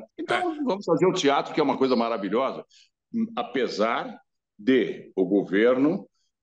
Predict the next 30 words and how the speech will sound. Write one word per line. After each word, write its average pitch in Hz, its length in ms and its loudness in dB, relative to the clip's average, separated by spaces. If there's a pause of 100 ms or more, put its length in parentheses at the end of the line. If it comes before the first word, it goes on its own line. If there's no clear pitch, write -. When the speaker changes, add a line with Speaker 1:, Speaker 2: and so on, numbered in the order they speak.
Speaker 1:
eh, 95 400 2
entrar 113 760 -4
de 95 180 0
sola 104 600 2 (340)
na - 140 2
cultura, 135 640 6
porque 95 720 0 (260)
agora 82 440 0 (340)
pouca 107 280 0
coisa 101 240 0
funciona 107 500 -2
nesse 98 240 -4
sentido, 120 480 -4
né? 120 180 -4 (320)
E 156 80 0
o 170 80 2
teatro 156 380 0
sofreu 151 420 0
muito 127 260 -2
com 127 140 0
isso, 143 220 2
é 90 60 0
claro, 117 360 -2 (320)
com - 60 0
essas - 320 -2
leis, 107 460 0
né? 113 200 0
As 90 120 -4
leis 113 220 -2
de 87 280 -6